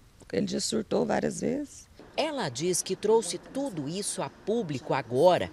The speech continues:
Speaker 2: pra encorajar outras mulheres.
Speaker 1: Eu recebo muitas mensagens,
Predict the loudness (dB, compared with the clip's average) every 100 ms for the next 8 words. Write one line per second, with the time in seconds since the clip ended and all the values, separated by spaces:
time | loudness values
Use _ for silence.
0 | -10 -18 -14 -10 -8 -8 -10 0 2 2
1 | -4 -6 -4 -4 -2 0 0 -2 -6 -6
2 | -6 -6 -6 -6 -6 -6 -6 -8 -4 -2
3 | -2 -2 -2 -2 -4 -4 -4 -2 0 0
4 | -2 -8